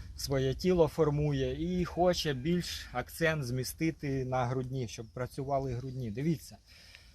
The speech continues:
перше, запам'ятайте, що б ви не робили, як би ви не віджимались, грудна буде задіяна завжди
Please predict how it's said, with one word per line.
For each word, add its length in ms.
перше, 400
запам'ятайте, 840
що 200
б 40
ви 120
не 120
робили, 420
як 200
би 140
ви 120
не 140
віджимались, 680
грудна 520
буде 320
задіяна 580
завжди 480